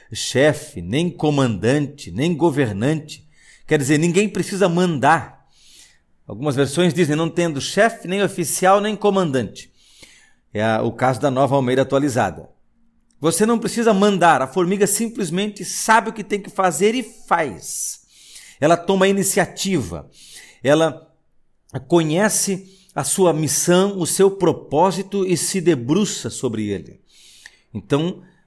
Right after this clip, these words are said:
o preguiçoso precisa aprender com a formiga a ter iniciativa, a começar a fazer as coisas, a partir pra cima dos desafios, a encarar os desafios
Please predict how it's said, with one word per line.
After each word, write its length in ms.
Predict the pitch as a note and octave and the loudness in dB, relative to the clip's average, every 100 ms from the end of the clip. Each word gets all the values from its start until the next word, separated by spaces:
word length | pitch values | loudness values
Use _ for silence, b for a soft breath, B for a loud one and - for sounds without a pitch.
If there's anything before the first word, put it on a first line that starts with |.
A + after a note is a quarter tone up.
| _ | _
o 100 | B2 | -8
preguiçoso 720 | A#2+ D3+ B2 - F#3+ G3 D#3 | 0 0 0 0 4 4 2
precisa 320 | D#3 D3+ F#3 | -2 -2 0
aprender 380 | - E3 C3+ F#3 | 2 0 2 2
com 120 | F#3 | 2
a 40 | C#3+ | -2
formiga 480 | C#3 A#2 D3+ F#3 | 0 0 0 0
a 20 | E3+ | 2
ter 200 | F3+ F#3 | 2 2
iniciativa, 1040 | F#3+ F#3 G3+ E3 - F#3 D3 F2 D2 C2 B B B B - | 0 -2 -2 -4 -6 -2 0 -2 -12 -18 B B B B -4
a 100 | B2+ | -4
começar 760 | - D#3+ D3+ - - F#3+ D#3+ | 0 0 2 2 4 2 2
a 40 | A2 | -2
fazer 340 | - A2+ B2 | -6 -4 -4
as 120 | - | -6
coisas, 380 | - - B2 G#2+ | -10 -4 -4 -4
a 80 | C3+ | -6
partir 520 | - D#3+ - - G3 | 0 -2 -2 -6 -4
pra 180 | G3 C#3 | -2 -2
cima 460 | - - F#3+ F3 A2+ | 0 -2 -2 -2 -4
dos 140 | G2+ | -6
desafios, 760 | A#2+ G#2+ F2+ - C3+ G2 - - B B | -4 -4 -6 -8 -6 -6 -12 -20 B B
a 160 | B2 C3+ | 2 2
encarar 920 | E3+ F3 E3+ C#3+ A#2 F3 F#3+ F#2+ - B B B B | 2 -2 0 2 4 2 2 -2 -10 B B B B
os 100 | B2 | -2
desafios 760 | B2 C3 A2+ - D3+ F3 D#3+ | 0 2 0 -2 -4 -2 -2